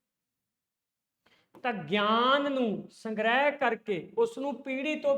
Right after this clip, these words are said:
ਪੀੜ੍ਹੀ ਤੱਕ ਪਹੁੰਚਾਉਣ ਦਾ ਵਧੀਆ ਸਾਧਨ ਹੈ,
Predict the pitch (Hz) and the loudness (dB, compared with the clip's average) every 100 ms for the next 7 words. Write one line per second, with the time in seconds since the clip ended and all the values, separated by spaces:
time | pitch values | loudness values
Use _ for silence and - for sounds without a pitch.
0 | 277 262 277 294 294 - - - _ - | 0 -2 0 0 -2 -8 -16 -20 _ 2
1 | 254 247 240 - 220 220 214 247 233 262 | 2 2 -6 0 2 2 -2 -2 2 2
2 | 285 240 190 - - _ _ _ 151 226 | 2 4 4 4 -8 _ _ _ -4 -2
3 | 247 294 294 269 - 240 240 233 247 - | 0 4 4 2 -4 -2 -2 0 -2 -2
4 | - _ _ _ _ _ 208 214 170 - | -10 _ _ _ _ _ 2 4 2 -2